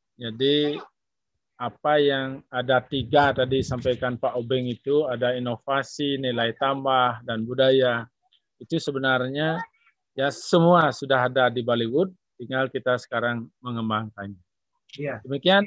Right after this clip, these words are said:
Speaker 1: Arvin, yang bisa
Speaker 2: Terima
Speaker 1: saya
Speaker 2: kasih, Pak Wayan. Semoga bisa bersinergi dengan, eh, semua pihak terkait. Ya, ya, luar biasa. Saya sempat waktu itu membawa, eh, tim syuting ya dari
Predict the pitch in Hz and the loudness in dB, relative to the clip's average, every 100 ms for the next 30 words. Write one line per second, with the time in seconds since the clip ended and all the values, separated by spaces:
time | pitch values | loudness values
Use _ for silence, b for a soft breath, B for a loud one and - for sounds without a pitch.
0 | - 165 151 185 190 - - 151 135 156 | -2 -8 -4 -2 -2 -4 -8 -6 -2 2
1 | 156 175 190 202 254 240 196 - 180 185 | 2 2 2 2 0 -2 -2 -6 -4 2
2 | 185 202 196 156 170 170 175 185 185 165 | 4 4 2 -6 -4 -2 0 2 0 -2
3 | 139 - 165 160 156 151 _ _ 135 135 | -8 -4 -2 0 -2 -4 _ _ -14 -8
4 | 160 156 156 160 156 135 139 139 - _ | -2 -2 -2 -6 -6 -8 -8 -8 -12 _
5 | _ _ 131 127 _ 139 135 131 135 135 | _ _ -20 -20 _ -12 -12 -10 -10 -10
6 | 135 - - _ _ _ _ _ 123 - | -10 -12 -20 _ _ _ _ _ -20 -12
7 | 131 147 160 156 _ _ _ _ 113 113 | -10 -8 -10 -14 _ _ _ _ -20 -18
8 | 113 - 156 - _ 143 139 143 151 143 | -16 -18 -18 -20 _ -10 -6 -2 -2 -2
9 | 147 156 185 190 190 _ _ _ _ - | -6 -4 -2 -2 -6 _ _ _ _ -20
10 | _ 170 196 190 180 175 170 160 165 160 | _ -8 -6 -2 2 2 2 -2 -8 -6
11 | 175 185 180 160 143 143 139 143 139 143 | -8 -8 -6 -2 0 0 -2 -2 -4 -8
12 | _ _ _ _ _ 131 135 156 151 156 | _ _ _ _ _ -18 -16 -12 -12 -10
13 | 160 165 156 123 120 - 117 120 120 120 | -8 -6 -4 -6 -10 -16 -14 -12 -10 -12
14 | 120 | -14